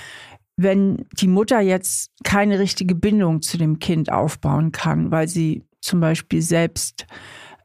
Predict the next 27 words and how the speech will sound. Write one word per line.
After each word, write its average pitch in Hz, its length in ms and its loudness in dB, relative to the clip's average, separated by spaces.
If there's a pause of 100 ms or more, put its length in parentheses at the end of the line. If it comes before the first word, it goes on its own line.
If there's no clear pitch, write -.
(140)
zu - 260 -2
schlechte 175 360 0
Bindungserfahrungen 160 840 2
gemacht 160 460 0
hat. 147 260 -2 (100)
Also 160 480 0
ich - 160 -4
sag 165 140 2
mal 160 180 2
einfach 156 300 0
auch - 200 -2
selber 151 460 0
vielleicht 156 280 -2
ein 156 120 0
Bindungsproblem - 2000 -2
hat 190 440 0
oder 185 640 2
aus 175 160 0
irgendwelchen 170 420 0
anderen 160 540 2
Gründen, 151 600 -2
also 151 380 -2
weil 139 120 0
sie 180 180 -2
aus - 160 -6
Krankheit 160 920 -2
oder 147 380 0